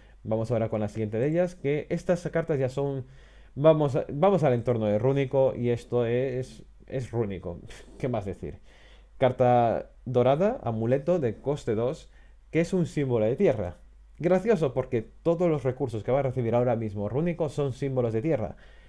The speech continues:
Eso es muy bueno para la comunidad, porque volvemos a tener eso en la mesa. A ver, actualmente teníamos el mazo de arbolitos, que he subido en vida hace nada, eh, jugando a la copa, y me fue bien la primera partida y después me fui pa'l pozo.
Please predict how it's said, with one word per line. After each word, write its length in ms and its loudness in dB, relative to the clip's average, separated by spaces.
Eso 340 2
es 140 -4
muy 380 4
bueno 440 0
para 160 0
la 120 -2
comunidad, 560 -2
porque 440 -4
volvemos 500 0
a 80 2
tener 440 0
eso 280 0
en 80 0
la 80 0
mesa. 400 -4
A 80 -8
ver, 160 -2
actualmente 360 -4
teníamos 400 -6
el 160 -6
mazo 240 -2
de 80 4
arbolitos, 580 -2
que 260 -6
he 100 -6
subido 260 0
en 80 0
vida 140 0
hace 140 -6
nada, 420 -4
eh, 440 -4
jugando 180 -4
a 40 -2
la 80 -2
copa, 400 -2
y 340 -4
me 160 -4
fue 160 -2
bien 120 0
la 100 0
primera 240 0
partida 400 0
y 20 0
después 320 -4
me 120 -12
fui 160 -10
pa'l 160 -10
pozo. 340 -6